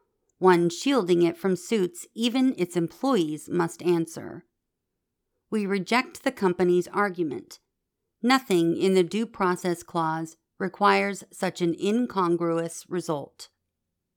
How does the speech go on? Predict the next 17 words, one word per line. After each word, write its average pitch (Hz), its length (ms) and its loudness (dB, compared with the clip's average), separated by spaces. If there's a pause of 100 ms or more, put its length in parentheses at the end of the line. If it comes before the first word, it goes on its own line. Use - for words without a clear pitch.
(1900)
Part 247 360 4
one. 170 460 0 (1700)
Robert 247 540 4
Mallory 175 540 4
worked 170 360 -2
for 175 360 2
Norfolk 202 580 0
Southern 165 640 -2
as 190 160 -2
a 202 60 2
freight 233 400 0
car 180 200 -2
mechanic 170 540 -2
for 180 160 -4
nearly 170 340 -2
twenty 226 400 0
years, 175 500 -4